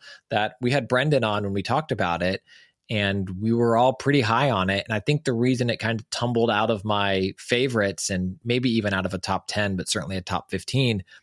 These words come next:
it is comparison to other games. I think as I went and played,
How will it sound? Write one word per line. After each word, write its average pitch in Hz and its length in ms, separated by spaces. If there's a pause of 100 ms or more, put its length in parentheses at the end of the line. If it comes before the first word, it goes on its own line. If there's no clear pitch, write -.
(160)
it 127 120
is 139 280
comparison 127 640
to 127 100
other 127 180
games. 120 560 (340)
I 101 100
think 110 300
as 110 140
I 113 120
went 107 200
and 101 100
played, 104 540